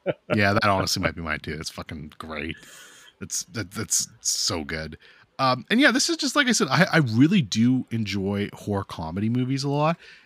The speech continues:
And so, uh, just the insanity, like, that this movie devolves into for me is just nothing short of brilliant. And you really do just kinda get that perfect mix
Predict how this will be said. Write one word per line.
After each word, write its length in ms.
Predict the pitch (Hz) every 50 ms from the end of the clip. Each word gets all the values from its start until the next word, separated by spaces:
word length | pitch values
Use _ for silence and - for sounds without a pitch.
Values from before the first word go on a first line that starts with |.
| _ _
And 180 | - 135 131 117
so, 220 | - 151 139 127
uh, 180 | - - 123 98
just 280 | 123 120 110 - - -
the 80 | 214
insanity, 680 | 190 143 - - - - 123 107 104 113 110 90 82 82
like, 220 | 92 98 - - 95
that 100 | 104 92
this 180 | 87 - -
movie 240 | 113 104 98 98 101
devolves 540 | 85 101 85 82 87 85 87 90 85 85 90
into 320 | 85 80 - - - 73 73
for 140 | - -
me 180 | 85 82 82 78
is 100 | 78 -
just 140 | - 98 113
nothing 180 | 117 113 123
short 220 | 104 - - 104 95
of 140 | 85 80 -
brilliant. 440 | 90 87 85 85 82 - - 92 _ _ _ _ _ _ _ _ _ _ _ -
And 220 | 98 95 95 95
you 120 | 98 107 107
really 260 | 110 147 151 156 139
do 160 | 101 98 101
just 160 | 95 90 90
kinda 180 | - - 101 98
get 180 | 87 95 - -
that 180 | 90 87 - -
perfect 460 | - - - 98 - - 92 - -
mix 640 | 87 87 85 78 - - - - - - - -